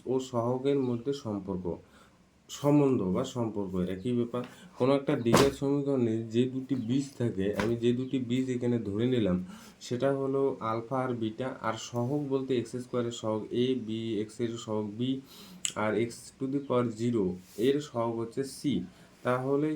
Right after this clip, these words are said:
সেটার মধ্যে সম্পর্ক বা সম্বন্ধ একটা বের করো। কীরকম? এ এক্স স্কয়ার প্লাস বি এক্স প্লাস c is equal to zero, a not is equal to zero অবশ্যই হতে হবে, ও, এটা এক নং দিলাম। এক নং সমীকরণে দুটি বীজ আলফা ও বিটা,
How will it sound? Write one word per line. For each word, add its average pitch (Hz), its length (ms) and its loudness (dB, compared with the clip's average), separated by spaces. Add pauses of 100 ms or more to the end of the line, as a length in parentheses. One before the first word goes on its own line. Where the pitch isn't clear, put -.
(160)
সেটার 143 500 -2
মধ্যে 147 340 0
সম্পর্ক 123 560 0 (180)
বা 120 180 -2
সম্বন্ধ 120 500 -2 (140)
একটা 123 220 -2 (420)
বের 143 220 4
করো। 101 200 0
কীরকম? 139 400 0 (340)
এ - 140 2
এক্স 139 180 0
স্কয়ার 147 320 -4
প্লাস 127 260 0
বি 120 180 -2
এক্স 139 180 0
প্লাস 131 200 -2
c - 120 -14
is 131 160 0
equal 120 240 -2
to 113 120 0
zero, 123 280 0 (180)
a 123 120 0 (140)
not 117 260 0
is 117 140 -2
equal 120 240 -2
to 113 80 -2
zero 117 240 0
অবশ্যই 120 440 -2
হতে 127 200 -6
হবে, 131 300 0 (220)
ও, 104 140 0
এটা 110 240 -2
এক 107 160 0
নং 120 160 0 (100)
দিলাম। 135 240 2 (440)
এক 123 180 -2
নং 156 180 0
সমীকরণে 139 560 2
দুটি 127 340 -2
বীজ 127 240 0 (120)
আলফা 113 380 -4
ও 123 80 2
বিটা, 117 320 -2